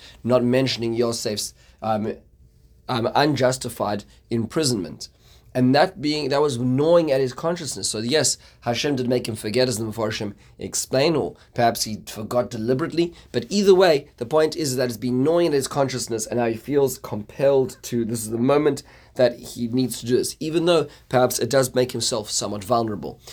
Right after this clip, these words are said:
The Mefarshim do emphasize that he isn't, um, a, such an altruistic fellow in the end of the day, because he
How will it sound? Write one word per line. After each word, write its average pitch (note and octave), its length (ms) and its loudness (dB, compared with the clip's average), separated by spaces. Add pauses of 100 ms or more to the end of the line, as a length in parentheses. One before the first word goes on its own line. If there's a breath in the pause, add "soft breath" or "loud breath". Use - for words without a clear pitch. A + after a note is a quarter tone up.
(160 loud breath)
The B2 80 -2
Mefarshim B2 420 2
do B2+ 180 0
emphasize D#3+ 600 2 (240 loud breath)
that D3 180 0
he F#3 220 -4
isn't, E3+ 360 2 (420 soft breath)
um, C3+ 180 4
a, B2+ 280 6
such B2+ 280 0
an A2+ 120 2
altruistic A#2+ 600 -2
fellow A#2 240 0
in G#2+ 120 -2
the G2+ 220 -4
end C3 200 0
of A2+ 40 -2
the A2+ 60 -4
day, C3+ 160 4
because C3 280 -2
he A2+ 120 -4